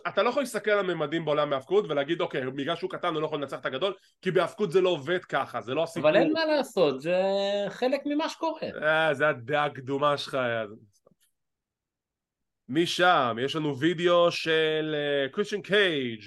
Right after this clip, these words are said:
Speaker 1: ואדם קופלנד, שמספר על ההיסטוריה שלהם והעבר שלהם, הם חברים יותר, חברים יותר קרובים מאחים. וזה וידאו ממש ממש טוב. מי שעשה את ה-, את הוידאו הזה וערך אותו,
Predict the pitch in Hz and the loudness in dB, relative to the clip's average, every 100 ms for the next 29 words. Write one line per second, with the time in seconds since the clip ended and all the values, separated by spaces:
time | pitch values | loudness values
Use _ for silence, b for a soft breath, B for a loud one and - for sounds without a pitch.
0 | 113 117 127 147 156 156 151 147 - - | -12 -10 -6 -2 0 0 -2 -4 -10 -6
1 | 180 180 156 131 113 107 123 117 - 139 | -2 -2 -2 -4 -6 -10 -14 -14 -12 -6
2 | 143 139 - 190 175 170 143 131 117 113 | -4 -6 -6 -4 -2 -2 -4 -4 -6 -6
3 | 117 131 127 175 175 170 131 120 127 165 | -10 -10 -6 -4 -4 -8 -10 -10 -10 -8
4 | 165 196 247 226 190 220 208 b b 196 | -2 -2 -2 -4 -4 -4 -10 b b -4
5 | 185 226 302 269 269 - 196 180 233 226 | 0 0 0 -2 -4 -4 -8 -6 -4 -4
6 | 151 107 202 220 127 87 _ _ _ _ | -4 -6 -2 -2 -2 -6 _ _ _ _
7 | 127 127 123 196 226 185 135 135 165 147 | -10 -8 -6 -2 -2 0 -2 -2 -4 -4
8 | 156 143 131 - 147 117 131 139 156 156 | -4 -4 -6 -6 -6 -4 -6 -6 -6 -6
9 | 151 147 143 135 127 135 175 190 180 175 | -8 -8 -6 -4 -4 -4 -2 -2 -2 -2
10 | 147 180 202 214 226 | -2 -2 -6 -4 -4